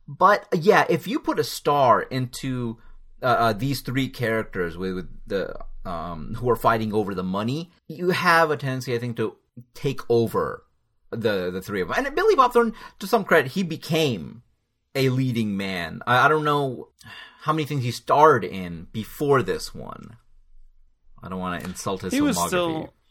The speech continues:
Speaker 2: um, you know, it was, uh, this would have been the same year as, like, Armageddon, but, you know, he's one of an ensemble. He's, you know,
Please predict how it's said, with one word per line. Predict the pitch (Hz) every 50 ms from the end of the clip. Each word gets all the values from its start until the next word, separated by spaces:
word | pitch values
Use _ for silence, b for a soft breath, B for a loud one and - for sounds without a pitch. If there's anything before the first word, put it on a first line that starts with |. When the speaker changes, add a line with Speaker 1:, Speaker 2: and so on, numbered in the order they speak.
| - - 147
Speaker 2:
um, | 160 160 156 156 156 156 151 151 147 143 143 - - - - 131 -
you | - - 143
know, | 135 131 127 123
it | 127 120
was, | 123 123 117
uh, | 110 123 127 - 120 131 123
this | 123 139 127 -
would | 147 120
have |
been | 120 117
the | 110
same | - - 120 113 110
year | 107 107 104 101 101
as, | 95 87 -
like, | 95 92 -
Armageddon, | 95 95 98 95 95 90 - 92 92 90 90 87 87 90 90 - -
but, | 92 87 78
you | 95 92
know, | 87
he's | 92 92 87 90
one | 92 90 90
of | 85 82
an | 87 87
ensemble. | 85 80 87 82 - - 92 90 90 80 85 85 85 87
He's, | 95 92 - - -
you | - - -
know, | 80 80 80